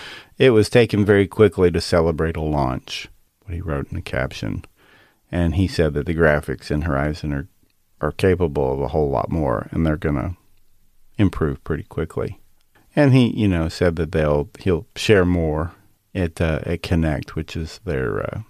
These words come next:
annual conference they do every year in October. Yeah, Facebook is committed to, uh, or Meta is committed to, uh, the metaverse, the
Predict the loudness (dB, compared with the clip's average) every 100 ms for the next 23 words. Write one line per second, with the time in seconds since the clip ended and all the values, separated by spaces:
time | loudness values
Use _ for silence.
0 | -8 -4 -4 -6 -6 -6 -6 -8 -6 -8
1 | -8 -6 -8 -8 -6 -6 -8 -10 -10 -8
2 | -8 -12 -16 _ _ _ _ _ -6 2
3 | 2 2 0 0 -2 0 2 2 0 -4
4 | 0 2 4 6 4 4 2 2 2 0
5 | -2 -6 -8 -2 -2 0 2 4 2 0
6 | -2 0 2 2 0 0 -2 -6 _ _
7 | _ _ _ -6 -2 0 0 -2 -4 -8
8 | -10 -6 -6